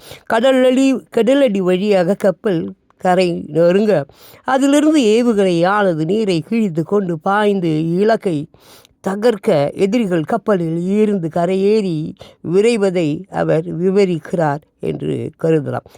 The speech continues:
இந்த பாடல் முதல் தொகுப்பில் இருபத்தி ஒன்பதாம் பாடல் ஆகும். இரண்டாம் தொகுப்பில் எண்பத்தி ஒன்பதாம்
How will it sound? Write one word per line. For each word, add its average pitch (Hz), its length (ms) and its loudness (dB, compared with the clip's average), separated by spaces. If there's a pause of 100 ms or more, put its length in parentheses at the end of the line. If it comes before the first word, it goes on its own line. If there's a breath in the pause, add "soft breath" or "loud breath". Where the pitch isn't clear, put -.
(120)
இந்த 294 300 2
பாடல் 208 480 0
முதல் 202 400 0
தொகுப்பில் 175 580 -4
இருபத்தி 202 360 -2
ஒன்பதாம் 170 520 0
பாடல் 151 540 -2 (360 loud breath)
ஆகும். 170 520 -2 (260 soft breath)
இரண்டாம் 311 460 2
தொகுப்பில் 202 680 0 (460 loud breath)
எண்பத்தி 262 680 0
ஒன்பதாம் 233 680 0